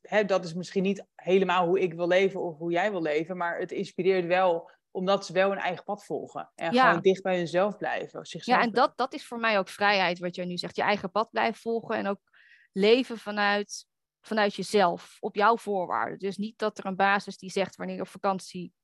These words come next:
Speaker 2: eh, mag en hoeveel vakantiedagen jij in een jaar hebt. Ehm,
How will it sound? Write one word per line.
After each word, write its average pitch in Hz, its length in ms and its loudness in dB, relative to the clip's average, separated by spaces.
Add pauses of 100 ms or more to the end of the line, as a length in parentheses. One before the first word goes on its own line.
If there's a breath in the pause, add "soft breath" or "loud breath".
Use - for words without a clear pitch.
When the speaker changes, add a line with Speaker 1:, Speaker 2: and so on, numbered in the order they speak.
Speaker 2:
eh, 175 320 -4
mag 175 320 -4
en 185 80 -6
hoeveel 185 200 -10
vakantiedagen 185 600 -4
jij 180 100 -6
in 185 80 -6
een 180 80 -4
jaar 185 320 2
hebt. - 340 -10 (540 soft breath)
Ehm, 180 340 -6